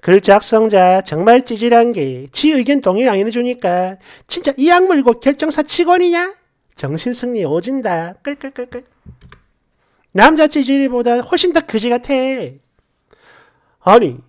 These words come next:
다른 것도 아니고 똑같은 쿵쾅이들만 모인 곳인데 여기서조차 탈탈 털리고 정신승리하는 거 진짜 웃기네. 깔깔깔깔. 과민 반응하는 것부터가 백 프로 지에게 쓴 거죠, 뭐.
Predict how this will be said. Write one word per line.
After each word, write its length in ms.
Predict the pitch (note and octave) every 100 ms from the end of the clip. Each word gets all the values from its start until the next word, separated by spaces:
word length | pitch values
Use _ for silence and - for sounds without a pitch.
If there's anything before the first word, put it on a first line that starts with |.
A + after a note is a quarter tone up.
| _ _
다른 260 | F3+ C#4+
것도 200 | D#4+ D#4
아니고 600 | C#4 C4+ C4+ C4+ B3+ F#3 -
똑같은 520 | D#4 F4 E4 D4 C#4
쿵쾅이들만 680 | - E4+ D4+ D#4+ C#4+ C#4 B3+
모인 240 | F#3+ A3+
곳인데 640 | B3+ A#3 G#3 F3 G#3+ A3+ A3+ _ _ D4+
여기서조차 560 | G4+ D#4+ C4+ A3 A#3
탈탈 260 | A#3 A#3+ C4
털리고 540 | A3 A3+ A3 G#3+ G#3+
정신승리하는 760 | E3 E3 G#3+ A#3 A#3 G#3+ G#3 G#3+
거 340 | G3+ G3+ - _
진짜 300 | B3+ B3+ A#3+
웃기네. 640 | A#3 B3 A#3+ G#3+ B3 B3+ -
깔깔깔깔. 500 | A#3+ G3 D#3 D#3 D3 _ _ _ _ _ _ _ _ _ _ - _
과민 400 | - D#3 F#3+ A#3
반응하는 580 | A3+ G3 G#3+ A#3 G#3 G#3
것부터가 640 | G#3 F#3+ G3 G3 F#3 F#3+ -
백 280 | A#3+ F4
프로 260 | - F4+ E4
지에게 420 | - E3+ F#3+ A3
쓴 240 | A3 A#3+ B3
거죠, 320 | B3 A#3+ A3+
뭐. 280 | A2+ A2+